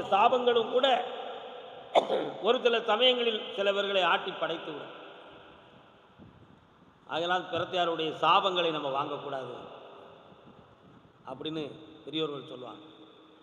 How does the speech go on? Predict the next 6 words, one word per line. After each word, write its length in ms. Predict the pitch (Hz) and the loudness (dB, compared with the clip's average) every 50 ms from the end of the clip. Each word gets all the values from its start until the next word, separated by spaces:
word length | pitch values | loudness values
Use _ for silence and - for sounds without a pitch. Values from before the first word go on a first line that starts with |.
| - - - _ _ _ _ _ _ _ _ _ _ _ _ _ _ _ _ _ _ _ _ _ _ _ _ _ _ _ - | -20 -20 -20 _ _ _ _ _ _ _ _ _ _ _ _ _ _ _ _ _ _ _ _ _ _ _ _ _ _ _ -8
நல்ல 180 | 135 156 175 175 | -4 -2 -2 -2
பக்குவம் 420 | - 165 147 - - 214 208 190 180 | -2 -4 -6 -4 -4 -4 -4 -2 -4
பட்ட 180 | 170 143 185 | -6 -4 -4
மனிதன், 360 | 165 156 156 160 170 170 170 165 165 - - - - - - - - - - - - - | -6 -6 -6 -8 -8 -8 -8 -10 -12 -16 -18 -20 -20 -20 -20 -20 -20 -20 -20 -20 -16 -12
ஒரு 140 | 143 143 139 - - | -12 -10 -10 -6 -2
சராசரி 520 | 151 156 170 190 190 180 - 190 170 165 | 0 4 4 6 4 4 2 -2 -4 -4